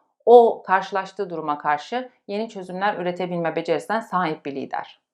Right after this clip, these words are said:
Daha sonra bin dokuz yüz yirmi dokuz yılında büyük buhran var. Global olarak her yeri, herkesi, bütün firmaları etkileyen bu buhranda Matsushita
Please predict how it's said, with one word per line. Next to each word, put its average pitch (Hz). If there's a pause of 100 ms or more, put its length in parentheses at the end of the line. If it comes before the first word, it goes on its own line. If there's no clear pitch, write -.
(560)
Daha 262
sonra 233
bin 214
dokuz 208
yüz 185
yirmi 196
dokuz 196
yılında 151
büyük 190
buhran 147
var. 226 (1040)
Global 214
olarak 175
her 214
yeri, 165
herkesi, 185
bütün 233
firmaları 175
etkileyen 175 (120)
bu 185
buhranda 151 (440)
Matsushita 233